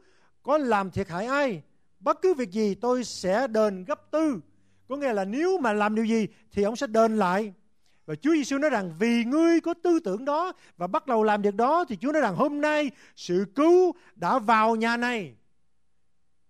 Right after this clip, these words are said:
Đó là dạy chúng ta bài học. Nếu mà chúng ta đã làm một cái điều gì sai, nhất là vấn đề mà trộm cướp, chúng ta hoàn trả lại, thì Chúa nói rằng, "Hôm nay ngươi sẽ được sự cứu rỗi." Cho nên sự cứu rỗi đến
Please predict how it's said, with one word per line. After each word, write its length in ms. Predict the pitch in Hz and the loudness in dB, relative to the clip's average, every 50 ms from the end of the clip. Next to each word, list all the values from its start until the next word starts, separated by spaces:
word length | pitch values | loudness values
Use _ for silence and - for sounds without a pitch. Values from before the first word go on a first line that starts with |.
| _ _ _ _ _ _ _ _ _ _ | _ _ _ _ _ _ _ _ _ _
Đó 200 | - 254 311 349 | 0 2 2 2
là 80 | 320 254 | 2 0
dạy 200 | 202 214 202 233 | -2 -2 -2 -4
chúng 140 | 233 277 | -4 -4
ta 100 | 277 294 | -4 -2
bài 180 | 269 247 240 208 | 0 0 0 0
học. 260 | 190 208 226 - _ _ _ _ _ | 0 -2 -2 -4 _ _ _ _ _
Nếu 280 | - 202 277 339 370 370 | -4 -2 0 2 2 2
mà 160 | 320 254 214 | 0 -2 -2
chúng 200 | - - 302 311 | -4 -6 -10 -8
ta 240 | - 302 285 285 277 | -4 -2 -2 -2 0
đã 140 | 233 262 277 | 0 0 0
làm 300 | 269 262 233 220 226 214 | 2 2 2 2 2 0
một 60 | 214 | 0
cái 80 | 220 | 0
điều 140 | 262 254 240 | 0 0 0
gì 180 | 208 208 226 214 | 0 0 -2 -2
sai, 340 | - - 294 294 294 285 277 | -2 -2 -2 0 0 0 -2
nhất 180 | 277 349 294 | -2 -4 -4
là 100 | 269 240 | -4 -4
vấn 260 | 214 196 240 269 294 | -4 -4 -4 -6 -4
đề 180 | 285 262 226 220 | -2 -2 -2 0
mà 120 | 202 202 | -2 -2
trộm 240 | 196 - 190 214 247 | -4 -2 -4 -4 -4
cướp, 220 | - - 349 370 349 - - - - _ | -2 0 -2 -2 -2 -6 -14 -20 -20 _
chúng 140 | - 285 285 | -14 -12 -8
ta 120 | - 294 | -4 -4
hoàn 440 | 262 - - 214 233 226 233 233 226 | -4 -4 -4 -2 -2 -2 -2 -2 -4
trả 200 | - 196 196 269 | -4 -2 0 0
lại, 400 | 302 277 233 226 240 277 285 247 - _ _ _ _ _ _ _ _ _ _ _ _ _ _ _ _ _ - | 2 4 4 4 2 2 -2 -6 -12 _ _ _ _ _ _ _ _ _ _ _ _ _ _ _ _ _ -8
thì 140 | 196 233 | -6 -6
Chúa 180 | 214 - 285 330 | -4 -2 -2 0
nói 80 | 330 320 | 0 0
rằng, 220 | 269 233 220 196 - _ _ | 0 -2 -4 -6 -12 _ _
"Hôm 340 | _ - 208 277 294 294 294 | _ -4 -4 -4 -4 -4 -4
nay 360 | 294 311 320 320 302 269 214 - _ _ _ _ _ _ _ _ | -2 -2 0 0 -2 -2 -4 -8 _ _ _ _ _ _ _ _
ngươi 360 | - 175 247 269 262 254 240 208 | -4 0 2 2 2 2 2 0
sẽ 160 | - 208 208 | -2 -4 -6
được 220 | 170 147 123 - | -6 -6 -8 -10
sự 160 | - - 127 113 _ | -14 -20 -20 -20 _
cứu 160 | - 185 190 | -18 -18 -16
rỗi." 220 | 143 123 117 131 160 _ _ _ _ _ _ _ _ _ _ _ _ _ _ _ | -16 -18 -20 -20 _ _ _ _ _ _ _ _ _ _ _ _ _ _ _ _
Cho 80 | - 311 | -8 -6
nên 100 | 311 302 | -4 -4
sự 160 | - 208 233 226 | -2 -2 -2 0
cứu 140 | 320 349 311 | 0 0 2
rỗi 180 | 233 214 277 | 2 0 0
đến 220 | 262 269 311 339 | 2 2 2 2